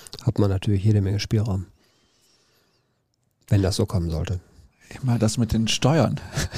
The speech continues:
Speaker 2: Die
Speaker 1: Ja, ich finde das wichtig zu sagen. Ich
Speaker 2: Ja.
Speaker 1: hab, ehrlich gesagt, da hab, haben wir natürlich dann auch irgendwann erst ein bisschen drüber nachgedacht, als Aki Watzke das mal so ein bisschen erklärt hat. Ähm, du kriegst halt hundertfünfzig Millionen, aber du kannst nicht hundertfünfzig Millionen ausgeben.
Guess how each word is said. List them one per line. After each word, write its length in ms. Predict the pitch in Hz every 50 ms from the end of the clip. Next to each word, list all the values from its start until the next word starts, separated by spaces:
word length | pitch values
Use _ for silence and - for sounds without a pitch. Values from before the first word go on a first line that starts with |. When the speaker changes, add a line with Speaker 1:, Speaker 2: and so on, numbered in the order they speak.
| - - - - - - - - - - - - - - - - - - -
Speaker 2:
Die 220 | 110 110 117 101
Speaker 1:
Ja, 160 | - 131 135 139
ich 80 | -
finde 160 | - 160 156
das 100 | 151 113
wichtig 460 | 101 147 143 - 170 143 - - - -
zu 140 | - - -
sagen. 360 | 127 107 113 113 127 143 151
Ich 100 | 147 123
Speaker 2:
Ja. 240 | 127 135 139 135 120
Speaker 1:
hab, 100 | 104 -
ehrlich 220 | 190 156 151 143 -
gesagt, 440 | 156 135 143 156 139 - - 156 165 131 135 127 135 131 143 147 127 120 131 117 -
da 140 | - - 117
hab, 180 | 131 - -
haben 380 | - 165 160 139 131 131 131 135
wir 80 | 135
natürlich 320 | 127 127 120 - 135 127 -
dann 180 | - 131 123
auch 160 | 127 131 131 -
irgendwann 680 | 170 143 131 123 131 117 120 117 120 120 120 123 123
erst 500 | - 131 123 120 - - - - - -
ein 200 | - _ _ -
bisschen 260 | - 101 - - 120
drüber 220 | 120 123 120 117
nachgedacht, 500 | 113 117 120 120 117 - 135 120 123 110
als 240 | 131 120 120 113 - -
Aki 260 | 117 104 - 120 110
Watzke 240 | 120 - - - 120
das 160 | 120 107 -
mal 100 | 120 113
so 80 | 113
ein 60 | 117 113
bisschen 200 | 113 - 120 110
erklärt 440 | 101 98 - 143 143 147 156 -
hat. 360 | 139 139 131 - - - - - -
Ähm, 600 | 135 123 110 104 110 110 113 113 110 101 101 151 - - - _ _ _ _ - -
du 80 | -
kriegst 360 | - - - 127 - - -
halt 340 | 123 120 117 107 - - - 247
hundertfünfzig 600 | 131 123 127 123 107 - 131 123 - - 120 101
Millionen, 420 | 120 117 110 113 117 120 127 127
aber 140 | 120 107 101
du 80 | 104 113
kannst 240 | - 113 107 - 120
nicht 80 | 107
hundertfünfzig 480 | 104 117 113 107 - 120 104 - 117 110
Millionen 240 | 110 107 110 107 110
ausgeben. 480 | 110 110 - - 101 98 98 90 90